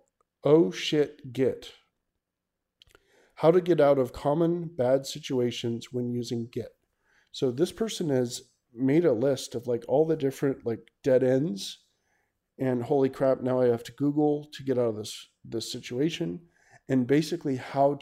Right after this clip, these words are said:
to unscrew yourself from that, from that issue. Um, it's phenomenal. And again, the link is there.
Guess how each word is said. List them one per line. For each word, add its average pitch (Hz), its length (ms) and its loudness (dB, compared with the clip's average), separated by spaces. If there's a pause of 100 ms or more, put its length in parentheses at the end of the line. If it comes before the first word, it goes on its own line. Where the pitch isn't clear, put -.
to 127 380 -4
unscrew 127 760 -2
yourself 113 640 -6
from 123 220 -2
that, 120 280 -8
from 113 300 -4
that 104 240 -8
issue. - 340 -6 (840)
Um, 110 380 -4
it's 127 180 -4
phenomenal. 113 800 -4
And 110 340 -6
again, 117 340 -4
the 104 80 -10
link 117 240 -4
is 98 120 -14
there. - 280 -8